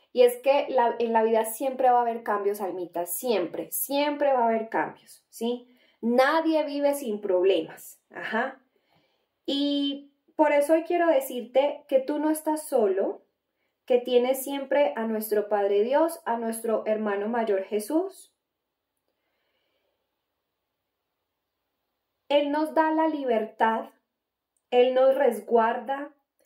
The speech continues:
en esos tiempos tan difíciles, Él siempre nos va a dar protección, Él siempre nos va a esconder en su lugar más seguro, y es Él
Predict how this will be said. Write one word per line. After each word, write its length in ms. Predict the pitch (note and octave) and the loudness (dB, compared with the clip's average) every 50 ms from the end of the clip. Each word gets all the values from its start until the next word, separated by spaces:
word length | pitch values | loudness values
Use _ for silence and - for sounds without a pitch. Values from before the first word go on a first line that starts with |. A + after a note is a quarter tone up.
| _ _ - | _ _ -4
en 200 | - A#3+ B3 B3 | 0 0 2 4
esos 340 | A#3 A3+ A#3 B3 B3+ B3+ - | 2 2 0 -2 -4 -4 -2
tiempos 460 | B3+ B3+ C4 B3 B3+ C4 B3+ B3+ - | 0 0 0 2 4 2 2 2 0
tan 220 | - A#3 G#3+ G#3+ | -2 -2 -2 -2
difíciles, 1000 | G#3 G#3 G3+ - - A#3+ A#3+ A#3+ A3+ - C4 B3+ B3 B3 A#3+ A#3+ A#3+ - - - _ _ _ _ _ _ | -2 -4 -6 -6 -6 -6 -4 -4 -4 -6 -6 -4 -2 -2 -2 -2 -4 -6 -10 -14 _ _ _ _ _ _
Él 220 | - B3+ C4 C4+ C4 | 2 4 4 4 4
siempre 540 | - - - D#4+ D4+ C#4+ C#4+ - C4+ C#4+ C#4 | 0 -4 -2 -2 -2 -2 -2 -2 -2 -2 -2
nos 280 | B3+ A#3+ A3+ G#3 G#3+ | -2 -4 -4 -2 2
va 80 | A#3 A3+ | 2 2
a 140 | A3+ A3+ A3+ | 2 2 0
dar 120 | A3+ A3+ | -2 -2
protección, 1120 | - A#3+ A#3+ A#3 - G#3+ G#3 - - - - - B3+ B3+ B3 B3 B3+ B3+ B3 B3+ - - _ _ _ _ _ _ - | -2 -4 -4 -4 -4 -6 -6 -8 -10 -12 -8 -6 -2 0 0 0 -2 -4 -8 -10 -14 -20 _ _ _ _ _ _ 4
Él 200 | C4 C4 C4+ C4+ | 4 4 4 2
siempre 540 | - - - D#4 D#4+ D#4+ E4+ D#4+ - D#4+ D#4 | -4 -6 -2 0 2 2 2 0 0 0 0
nos 260 | D4+ C#4 B3 A3+ G#3 | 0 0 -2 0 2
va 60 | A3 | 0
a 20 | G#3+ | 0
esconder 460 | G#3+ - - B3 B3 B3+ B3+ B3 B3+ | 0 -2 -6 -6 -4 -4 -2 -2 -2
en 120 | B3+ B3+ | -2 -4
su 120 | - C4+ A#3+ | -4 -4 -2
lugar 420 | A3 G#3+ G#3 G#3 G3+ G3+ G3 G3 | -2 0 0 0 0 -2 -2 -4
más 340 | A3 A3 A#3 B3 B3 B3+ - | -4 -2 0 0 0 -2 -4
seguro, 720 | - C4 A3+ G#3+ A3+ A#3+ A#3+ B3+ B3+ C4 C4+ D#4 - _ _ _ _ _ _ _ _ _ _ _ _ _ _ - | -4 -4 -4 -2 -2 -2 0 2 2 0 0 0 -4 _ _ _ _ _ _ _ _ _ _ _ _ _ _ -10
y 220 | - C4 C4+ C4+ | -6 2 6 6
es 280 | C4 B3+ B3+ B3+ - - | 6 6 6 0 -4 0
Él 320 | D4 D#4 E4 F4 E4 - | 2 2 2 2 0 -6